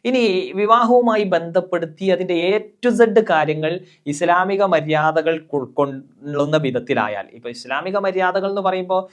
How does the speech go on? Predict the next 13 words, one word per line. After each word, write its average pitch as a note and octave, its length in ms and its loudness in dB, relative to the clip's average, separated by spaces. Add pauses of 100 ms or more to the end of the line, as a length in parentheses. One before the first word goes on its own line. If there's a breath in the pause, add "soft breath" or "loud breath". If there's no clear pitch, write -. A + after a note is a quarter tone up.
(200 loud breath)
അത് F3 500 -2
പിന്നെ D#3 440 -6
കേവലം D#3+ 260 -2
ഒരു F3 80 -4
മതത്തിന്റെ E3 560 0
പരിപ്രേക്ഷ്യം F#3+ 540 0
അതിലേക്ക് F#3 240 2
കൊടുക്കല്ല, D3+ 380 0
മറിച്ച് E3 240 0
ആൾക്കാർക്ക് F3+ 460 0
എല്ലാവർക്കും A3+ 460 2
ഉപകാരപ്പെടുന്ന G3+ 560 -2
സംഗതിയായിരിക്കും, E3 760 -6